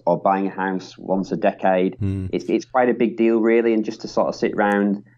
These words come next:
Speaker 1: the kitchen table with a cup of tea for, for an hour and, and thrash out all the options, that's kind of the service that our clients are buying into in terms of face-to-face mortgage advice.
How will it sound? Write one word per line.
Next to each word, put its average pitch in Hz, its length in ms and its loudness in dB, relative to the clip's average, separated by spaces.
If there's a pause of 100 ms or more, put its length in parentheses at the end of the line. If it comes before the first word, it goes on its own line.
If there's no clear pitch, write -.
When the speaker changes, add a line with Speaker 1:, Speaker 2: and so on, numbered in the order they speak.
Speaker 1:
the - 60 -20
kitchen 101 360 0
table 98 240 2
with 95 100 2
a 95 40 -4
cup - 240 -4
of - 120 -10
tea 98 160 2
for, 95 380 2
for 98 100 -4
an 98 60 2
hour 92 180 4
and, 92 180 0
and 92 140 -2
thrash 101 300 -2
out 101 100 4
all 95 160 2
the 95 120 2
options, 95 640 0 (240)
that's - 200 -2
kind 95 280 -2
of 87 60 -6
the 87 40 -10
service 90 360 -2
that 90 120 -2
our 95 160 4
clients 85 420 -6
are 87 60 -8
buying 87 300 0
into 87 240 -2
in 87 100 0
terms 85 300 -2
of 85 120 -8
face-to-face 90 600 -2
mortgage 90 340 0
advice. 85 480 0